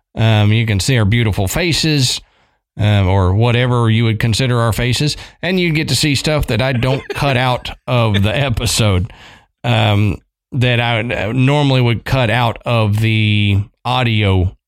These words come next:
episode. So you get to see a little bit of the mess ups and some, usually we have some stuff in the beginning before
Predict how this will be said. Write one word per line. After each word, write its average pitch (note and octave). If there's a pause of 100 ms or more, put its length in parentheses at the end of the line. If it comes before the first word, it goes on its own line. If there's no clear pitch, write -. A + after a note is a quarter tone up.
(100)
episode. F#2+
So -
you G#3
get F#3
to C3
see D3+
a C3+
little B2+
bit A#2+
of A2+
the A2+
mess A2
ups G#2+
and G#2 (560)
some, A#2+
usually C#3+
we C3+
have B2
some B2
stuff B2
in B2
the A#2
beginning A#2+ (520)
before A#2+